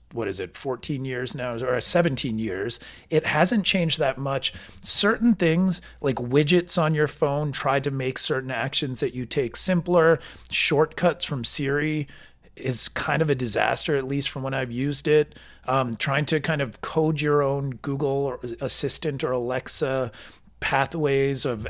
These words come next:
actions and trying to do different things. I'm a smart home nerd, and I've spent hours and hours and you, both first using Alexa and now using the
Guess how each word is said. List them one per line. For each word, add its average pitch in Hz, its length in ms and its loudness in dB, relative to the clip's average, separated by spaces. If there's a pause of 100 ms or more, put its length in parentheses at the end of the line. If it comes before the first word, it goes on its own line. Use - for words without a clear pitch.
actions 127 580 0
and 113 140 -4
trying 123 240 -2
to 135 80 -6
do 120 240 -4
different 131 320 -4
things. 143 320 -4 (280)
I'm 147 180 6
a 135 380 8 (340)
smart 127 440 -2
home 135 260 -4
nerd, 135 260 0
and 139 140 0
I've 113 120 -4
spent 120 380 -6 (140)
hours 131 420 0
and 120 120 -4
hours 127 560 -4 (400)
and 120 200 -4
you, 131 220 -4
both 123 400 0
first 156 360 2
using 147 200 0
Alexa 131 440 0
and 127 60 -6
now 123 140 -2
using 123 600 -4
the 110 360 -4